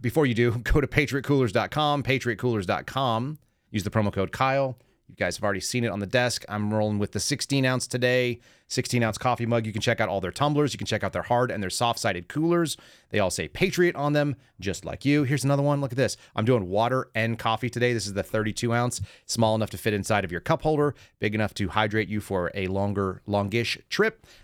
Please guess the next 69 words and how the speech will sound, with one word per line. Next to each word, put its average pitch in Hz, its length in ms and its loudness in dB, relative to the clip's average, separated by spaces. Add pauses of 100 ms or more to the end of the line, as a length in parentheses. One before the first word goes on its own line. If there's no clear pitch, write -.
That's 135 160 2
the 135 80 -2
same 139 240 2
size 131 320 2
that 117 100 -2
I 117 40 2
used 117 180 -2
to 110 60 -4
roll 113 200 2
on, 104 240 0
uh, 98 160 0
surveillance 151 400 0
with 180 220 0
when 104 80 0
I 98 80 2
was 92 120 -4
working 110 360 -4
for - 160 -6
the 80 120 -6
F 76 120 -10
B 98 100 0
I. 120 240 2 (460)
I 95 60 -2
like 92 260 -2
a 90 80 -4
big 92 260 -2
thirty-two 98 560 -2
ounce 92 220 0
tumbler 92 260 -4
full 92 320 -4
of 87 220 -4
whatever 92 320 -2
sort 95 220 -2
of 82 180 -8 (360)
frozen 147 480 2
fruits 147 400 2
and 123 120 0
all 123 120 2
that 127 160 0
kind 123 120 -2
of 113 60 0
stuff 120 340 0
to - 80 -20
keep 123 220 -2
me 120 220 2
moving 113 440 2
through, 117 300 2
and 101 100 2
then 98 80 0
another 107 220 0
one 110 100 2
full 104 140 -6
of 98 80 -4
coffee. 113 320 0
Yeah, 104 180 0
I'm 107 140 -2
a 107 60 -2
complete 107 320 -4
savage. 95 400 -2
I 101 120 -4
just 92 200 -4
sit 110 120 -4
there 107 140 2
and 92 140 -4
drink 104 240 -2
and 101 120 -6
drink 98 200 -2
and 92 100 -6
drink 92 320 -4